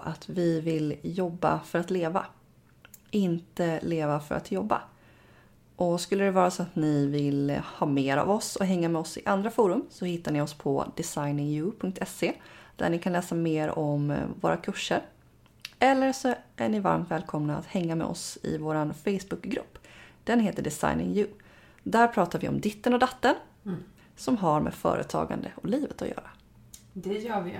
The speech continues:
Speaker 2: absolut. Jag kände att jag verkligen ville säga så här, och, och dutten.
Speaker 1: Ja.
Speaker 2: Ja.
Speaker 1: Men ditten och datten, det kommer ju då från,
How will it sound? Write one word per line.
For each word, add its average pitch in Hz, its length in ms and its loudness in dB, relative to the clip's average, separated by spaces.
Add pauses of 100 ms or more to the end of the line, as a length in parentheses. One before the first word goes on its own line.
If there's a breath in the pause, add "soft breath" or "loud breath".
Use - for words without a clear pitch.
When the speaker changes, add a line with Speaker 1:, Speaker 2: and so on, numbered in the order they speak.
Speaker 2:
absolut. - 520 -10 (500 soft breath)
Jag 165 100 -10
kände 180 200 -4
att 160 100 -8
jag 170 80 -2
verkligen 151 300 -4
ville 160 140 -6
säga 156 240 -8
så 151 120 -12
här, 147 100 -14 (360)
och, - 100 -20 (180)
och - 140 -20 (100)
dutten. 196 460 -6 (680 loud breath)
Speaker 1:
Ja. 165 280 8
Speaker 2:
Ja. 175 60 6
Speaker 1:
Men 196 180 6
ditten 233 300 4
och 233 60 4
datten, 240 560 2
det 202 120 2
kommer 214 340 2
ju 190 100 2
då 160 180 4
från, 156 340 2